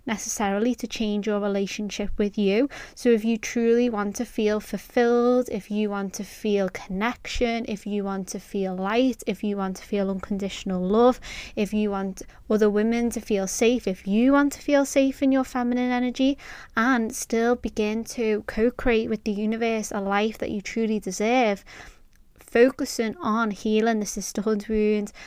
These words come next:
your inner divine feminine energy, is one hundred percent going to help you get to where you want to go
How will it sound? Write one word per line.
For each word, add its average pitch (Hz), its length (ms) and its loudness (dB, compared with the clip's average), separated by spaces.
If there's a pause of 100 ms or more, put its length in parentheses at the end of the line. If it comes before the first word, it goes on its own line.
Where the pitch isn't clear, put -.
(200)
your 220 200 0
inner 214 220 2
divine 202 420 0
feminine 202 500 -2
energy, 208 420 -2 (300)
is 208 180 -4
one 220 200 0
hundred 226 440 0
percent 208 560 -4
going 202 300 2
to 214 80 -10
help 196 540 -4
you 226 260 2 (320)
get 202 260 0
to 233 160 -2
where 214 220 2
you 208 240 -2
want 196 260 -2
to - 140 -6
go 196 380 2